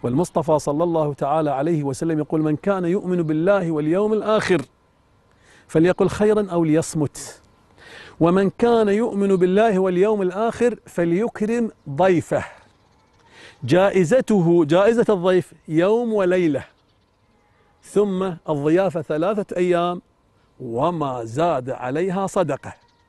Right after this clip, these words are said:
"ومن كان يؤمن بالله واليوم الآخر فلا يؤذي جاره".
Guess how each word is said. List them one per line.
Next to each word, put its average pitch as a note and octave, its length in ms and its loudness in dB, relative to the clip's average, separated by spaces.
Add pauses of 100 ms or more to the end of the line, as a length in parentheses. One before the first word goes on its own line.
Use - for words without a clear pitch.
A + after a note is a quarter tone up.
(720)
"ومن F#3+ 480 0
كان A3 420 0
يؤمن G3+ 540 -2
بالله F3+ 480 0
واليوم G3+ 720 -2
الآخر F#3 760 -2 (380)
فلا D3+ 580 -2
يؤذي F3 560 -4
جاره". F#2+ 400 -2